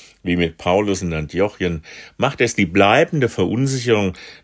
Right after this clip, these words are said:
des Petrus letztlich deutlich. Gleichwohl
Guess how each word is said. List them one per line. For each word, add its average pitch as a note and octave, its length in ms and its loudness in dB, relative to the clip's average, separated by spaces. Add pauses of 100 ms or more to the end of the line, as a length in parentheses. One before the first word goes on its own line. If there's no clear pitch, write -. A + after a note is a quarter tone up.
des D2+ 180 -4
Petrus E2+ 640 -2
letztlich D2+ 680 -6
deutlich. - 540 -10
Gleichwohl F2 640 2